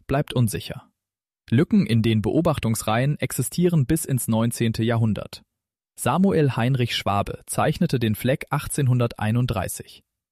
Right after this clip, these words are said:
Ab achtzehnhundertachtundsiebzig wurden regelmäßige Beobachtungen systematisch fortgeführt. Raumsonden lieferten in der Folge detaillierte Daten.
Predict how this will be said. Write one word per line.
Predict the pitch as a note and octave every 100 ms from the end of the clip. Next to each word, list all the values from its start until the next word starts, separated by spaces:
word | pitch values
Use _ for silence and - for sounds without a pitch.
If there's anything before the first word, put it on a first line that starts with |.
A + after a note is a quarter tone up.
| _ -
Ab | B2+ - D3+
achtzehnhundertachtundsiebzig | E3 - D#3 B2+ A2+ - B2 - A2 B2+ C#3+ - E3 - -
wurden | C3+ D3 C3+
regelmäßige | C3 F3 F3 C#3 C#3 B2+ A#2
Beobachtungen | G#2 A#2 C3+ C3 B2+ A#2+ A#2
systematisch | A2 D#3 - C3+ G2+ A2 A#2+ -
fortgeführt. | E2 E2 - - - - - _ _ _ _ _ _ -
Raumsonden | A2+ F#3+ B2 A2 - D3 B2
lieferten | D#3 - F#3 D#3+
in | - A2
der | G#2
Folge | G#2+ B2+ D3+ C3
detaillierte | B2 - C3 G#2 G2+ B2+
Daten. | G#2+ F2+ - -